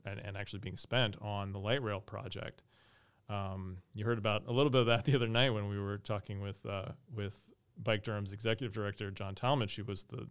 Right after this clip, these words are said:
the interim project manager at the end of, uh, at the end of that project. Um, and w-, so once that project ended, now there was all this money that is,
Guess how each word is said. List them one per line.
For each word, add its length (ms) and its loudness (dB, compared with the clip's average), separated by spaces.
the 260 -6
interim 280 -4
project 360 4
manager 460 -4
at 100 -6
the 120 -4
end 140 0
of, 160 -6
uh, 440 -10
at 160 -8
the 80 -4
end 100 -2
of 80 -2
that 140 -6
project. 420 -6
Um, 500 4
and 520 4
w-, 180 -2
so 140 4
once 220 6
that 160 8
project 600 2
ended, 520 2
now 260 2
there 120 2
was 180 -2
all 180 2
this 220 -4
money 360 0
that 200 -4
is, 580 -6